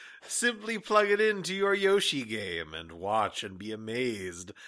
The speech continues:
as real yarn comes out.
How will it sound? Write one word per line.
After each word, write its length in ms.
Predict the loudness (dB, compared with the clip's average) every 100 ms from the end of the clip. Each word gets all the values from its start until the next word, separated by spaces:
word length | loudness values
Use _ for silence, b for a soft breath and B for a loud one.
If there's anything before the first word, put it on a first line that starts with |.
| B B
as 280 | 0 0
real 520 | -4 -2 0 2 2 2
yarn 560 | 4 6 6 4 2
comes 400 | -6 -6 -6 -6
out. 500 | -4 -4 -4 -8 -12